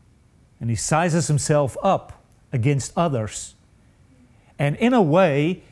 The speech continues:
he thanks God, but he's actually boasting how different he is from other men. Can you see that his so-called interaction with God had really nothing to do with God? It had to do with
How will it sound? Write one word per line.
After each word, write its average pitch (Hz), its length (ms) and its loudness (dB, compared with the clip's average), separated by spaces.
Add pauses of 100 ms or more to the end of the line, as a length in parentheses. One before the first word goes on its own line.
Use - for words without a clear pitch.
(140)
he 160 520 2 (1200)
thanks 220 480 -2
God, 127 720 2
but 175 100 0
he's 175 160 -2 (120)
actually 226 580 0
boasting 139 800 2
how 156 200 0
different 170 460 0
he 165 260 4
is 147 240 0
from 147 220 -4
other 143 220 0
men. 143 340 0 (520)
Can 185 120 2
you 202 80 4
see 294 240 2
that 202 180 2
his 233 580 0 (300)
so-called 214 720 0
interaction 220 680 0
with 160 160 2
God 208 240 2
had 185 200 0
really 330 280 0
nothing 214 520 2
to 185 120 2
do 180 220 2
with 127 260 0
God? 143 400 0 (340)
It 175 120 2
had 196 260 0
to 214 100 0
do 262 320 2
with 190 460 0